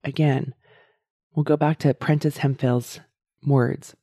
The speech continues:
"Boundaries are the distance at, at which I can love you and me simultaneously."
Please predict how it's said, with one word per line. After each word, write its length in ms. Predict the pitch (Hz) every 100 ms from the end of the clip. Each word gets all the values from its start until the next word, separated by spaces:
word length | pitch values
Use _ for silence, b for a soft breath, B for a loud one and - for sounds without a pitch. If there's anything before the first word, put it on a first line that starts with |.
| _
"Boundaries 760 | 143 143 156 170 185 196 - -
are 100 | 147
the 120 | 135 123
distance 580 | 139 135 170 165 160 147
at, 180 | 135 -
at 200 | 135 135
which 240 | 135 135 -
I 160 | 139 135
can 240 | - 135
love 200 | 123 117
you 500 | 120 127 135 156 180 _
and 180 | 135 131
me 260 | 131 131 135
simultaneously." 1200 | - 131 127 120 120 120 120 117 - - -